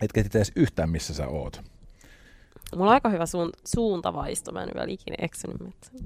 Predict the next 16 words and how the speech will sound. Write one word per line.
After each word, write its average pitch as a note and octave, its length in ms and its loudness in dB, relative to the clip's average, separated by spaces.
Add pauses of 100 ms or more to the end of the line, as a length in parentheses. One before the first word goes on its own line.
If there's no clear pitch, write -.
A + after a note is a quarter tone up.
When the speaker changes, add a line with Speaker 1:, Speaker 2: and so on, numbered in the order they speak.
(180)
Speaker 1:
Okei. F#2+ 300 6 (300)
Speaker 2:
<laughs> - 280 -10
Speaker 1:
No, G#2+ 180 4 (480)
sä C#3 160 6
olisit D3+ 260 4
tota A#2+ 360 8 (500)
lentokoneessa, B2 560 6
missä A2+ 220 2
on G#2+ 80 4
ihan A#2 100 2
järkyttävä G2 600 4 (200)
turbulenssi. D#2 720 2 (180)
Speaker 2:
Joo. - 160 -6 (880)
Speaker 1:
Pelottaako G#2 360 6
se E2+ 80 -2
sua? C#2+ 180 -6